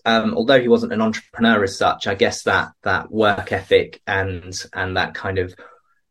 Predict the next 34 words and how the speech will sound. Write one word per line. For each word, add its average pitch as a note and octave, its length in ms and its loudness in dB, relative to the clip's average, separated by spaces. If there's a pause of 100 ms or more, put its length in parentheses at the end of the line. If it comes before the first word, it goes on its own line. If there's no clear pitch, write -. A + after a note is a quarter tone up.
(120)
that G2 280 -2
drive G2 460 4
to A#2+ 120 -2
always F#2 340 -2
kind - 280 -8
of F2+ 60 -8
succeed G2 580 -8
and F#2 120 -4
achieve F#2 460 -8
more G2+ 240 0
pro-, - 320 -10
probably G2 300 -6
came F#2+ 260 -6
from, F#2 380 -4 (340)
came G2+ 240 -2
from F#2+ 160 0
him. A2+ 180 4
My G#2 120 4
mother A2+ 220 6
was G2+ 120 0
a G2 80 -2
nurse. G#2+ 500 -4 (440)
Um, G2 540 2
so - 120 2
it - 40 4
was - 60 -2
a C#3+ 60 2
fairly C3+ 320 4
ordinary A#2 600 6
upbringing A#2 580 4
in, G2 280 -4
in E2 120 -8
kind G2+ 220 -4
of F#2+ 140 -2